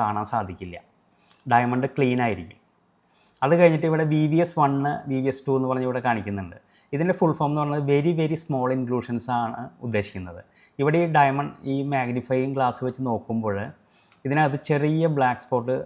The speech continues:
രണ്ടെണ്ണം നമുക്ക് ഇങ്ങനെ കാണാൻ പറ്റുന്നുണ്ട്. ഈ ബ്ലാക്ക് സ്പോട്ട്, ഈ ഇമ്പ്യൂരിറ്റീസിൻ്റെ ക്വാണ്ടിറ്റി കൂടി കൂടി വരുന്നതനുസരിച്ചിട്ടാണ്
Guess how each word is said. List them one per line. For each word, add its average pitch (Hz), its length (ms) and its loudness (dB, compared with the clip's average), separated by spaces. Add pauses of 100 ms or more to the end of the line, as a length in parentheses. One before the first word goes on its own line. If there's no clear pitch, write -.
(140)
രണ്ടെണ്ണം 113 340 -4
നമുക്ക് 110 200 -8
ഇങ്ങനെ 110 220 -8
കാണാൻ 95 240 -4
പറ്റുന്നുണ്ട്. 87 420 -16 (580)
ഈ - 20 2 (120)
ബ്ലാക്ക് 143 260 4
സ്പോട്ട്, 117 260 0 (100)
ഈ - 20 2 (200)
ഇമ്പ്യൂരിറ്റീസിൻ്റെ 175 880 2 (100)
ക്വാണ്ടിറ്റി 139 540 2 (240)
കൂടി 151 340 0
കൂടി 147 280 0
വരുന്നതനുസരിച്ചിട്ടാണ് 117 1040 -2